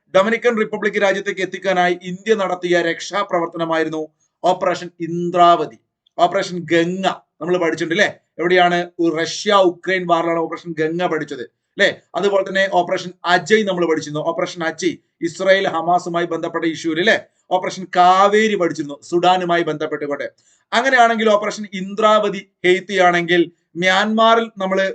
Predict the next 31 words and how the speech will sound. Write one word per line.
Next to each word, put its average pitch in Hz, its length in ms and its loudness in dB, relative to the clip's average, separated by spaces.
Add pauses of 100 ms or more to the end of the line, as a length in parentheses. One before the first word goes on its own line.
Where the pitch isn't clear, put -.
ഒരു 180 160 0
നടത്തിയ 175 320 0
ഒരു 165 80 0
ഓപ്പറേഷൻ 160 400 -4
ഉണ്ടായിരുന്നു. 139 600 -4
ഏതായിരുന്നു? 170 440 2 (200)
അറിയുന്നവർ 180 380 0
കമന്റ് 165 240 -2
ചെയ്തേ. 160 260 0
മ്യാൻമാറിൽ 165 480 -2
ഇന്ത്യൻ 160 220 -6
സേന 160 200 -6
നടത്തിയ 160 300 -6
ഓപ്പറേഷൻ, 160 360 -8 (280)
അവിടുന്ന് 165 380 -2 (360)
ആളുകളെ 156 360 -2
തിരിച്ച് 160 480 -4 (140)
രക്ഷപ്പെടുത്താനും 160 560 -6
സഹായിക്കാനൊക്കെ 156 640 -4
ആയിട്ട്. 151 280 -2 (320)
ഏതാണ്? 165 380 2 (140)
കമന്റ് 165 200 -2
ചെയ്യണേ. 202 260 0 (600)
രണ്ടായിരത്തി 240 480 4
ഇരുപത്തിനാല് 233 520 4 (100)
ഏപ്രിലിൽ 202 480 2
കൊല്ലപ്പെട്ട 196 540 0 (260)
ലൂക്ക് 220 360 4 (100)
ഫ്ലർസ് 160 340 -2 (320)
ഏത് 226 540 6
രാജ്യത്തിന്റെ 190 640 0